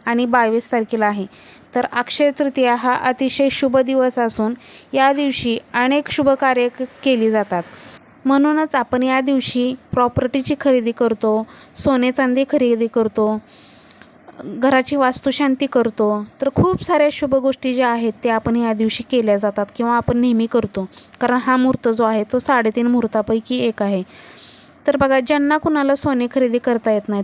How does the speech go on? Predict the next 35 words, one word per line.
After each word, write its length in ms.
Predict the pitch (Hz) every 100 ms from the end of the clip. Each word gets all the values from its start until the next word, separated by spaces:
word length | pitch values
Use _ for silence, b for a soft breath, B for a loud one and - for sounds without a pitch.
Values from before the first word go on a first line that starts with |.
| 202
तर 80 |
त्यांनी 300 | 226 277 262 269
काय 180 | 277 277
खरेदी 300 | - 277 226
करावं, 400 | 214 214 202 196 - - - - 226
जेणेकरून 420 | 240 233 226 240
लक्ष्मी 360 | 247 233 - 240
आपल्याकडे 360 | 226 226 233
आकर्षित 520 | 240 220 233 220 254 226
राहील 280 | 233 214 247 B B B B
आणि 260 | 233 240 247
लक्ष्मी 360 | 247 - 254 247
आपल्या 300 | 233 240 226
घरामध्ये 460 | 240 233 226 226 269 -
कायम 300 | - 247 254
वास्तव्यात 540 | 269 254 - 208 202 214
राहील. 240 | 214 185 185 B B B -
तर 100 | 240
बघा, 220 | 240 254
लक्ष्मी 420 | 277 277 - 294
प्राप्तीसाठी 680 | 294 294 - 277 294 262 269
सुद्धा 260 | 262 247
हा 140 | 269 269
दिवस 300 | 240 254 254
खूप 220 | - 302 277
महत्त्वाचा 480 | 262 226 220 220
आहे. 260 | 226 226 196 -
लक्ष्मीला 520 | 240 233 - 285 285
खुश 200 | 285 277
करण्यासाठी, 640 | - 254 233 226 247 - 202 196 B B B -
म्हणजेच 320 | 247 269 277
माता 340 | 277 262 262
लक्ष्मी 380 | 269 277 - 262
आपल्या 300 | 247 240 262
घरात 200 | 262 269